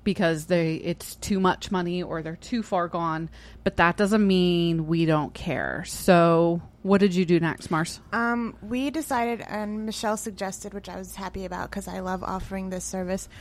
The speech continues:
Speaker 2: we asked Doctor Wagner what he thought about providing hospice and,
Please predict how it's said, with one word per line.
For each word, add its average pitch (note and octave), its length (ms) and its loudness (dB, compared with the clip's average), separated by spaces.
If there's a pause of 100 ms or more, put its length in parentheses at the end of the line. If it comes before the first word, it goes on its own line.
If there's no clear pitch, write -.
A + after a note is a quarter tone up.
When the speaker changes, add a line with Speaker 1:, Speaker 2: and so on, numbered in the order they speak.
(320)
Speaker 2:
we A#3+ 420 0
asked A3+ 300 2
Doctor A#3 260 0
Wagner G#3 340 -2
what G3+ 140 -2
he G#3 140 0
thought G3 320 -4
about F#3 300 -4
providing F#3+ 680 -4
hospice G3 540 -6
and, - 240 -10